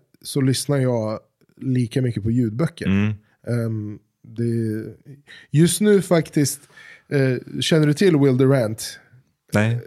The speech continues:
Speaker 2: tror inte det.
Speaker 1: Historiker som skrev History of Civilization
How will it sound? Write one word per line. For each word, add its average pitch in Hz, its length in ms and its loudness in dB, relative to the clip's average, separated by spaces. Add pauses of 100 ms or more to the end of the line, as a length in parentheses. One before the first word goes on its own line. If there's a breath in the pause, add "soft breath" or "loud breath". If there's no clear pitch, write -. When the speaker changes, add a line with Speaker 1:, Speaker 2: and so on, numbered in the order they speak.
(120)
Speaker 2:
tror 120 80 -2
inte 87 260 -4
det. 127 60 -8
Speaker 1:
Historiker 127 960 0
som 135 220 -4
skrev 131 340 2
History 143 420 2
of 123 120 0
Civilization 123 840 0